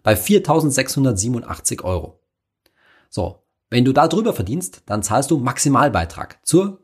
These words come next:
gesetzlichen Krankenversicherung und gesetzlichen Pflegeversicherung. Jetzt sagen wir mal, du verdienst fünftausend Euro brutto und würdest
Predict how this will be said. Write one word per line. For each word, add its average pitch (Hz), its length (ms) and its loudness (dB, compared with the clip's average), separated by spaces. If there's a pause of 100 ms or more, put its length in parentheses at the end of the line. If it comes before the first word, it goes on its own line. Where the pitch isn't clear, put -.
gesetzlichen 85 500 -10
Krankenversicherung 120 720 -4
und 117 140 -14
gesetzlichen 117 420 -8
Pflegeversicherung. 87 640 -4 (1500)
Jetzt - 120 -2
sagen 156 140 6
wir 165 40 6
mal, 143 120 4
du 139 60 0
verdienst 151 360 2
fünftausend 143 500 0
Euro 139 140 -2
brutto 139 400 0 (260)
und 110 240 -4
würdest 135 400 0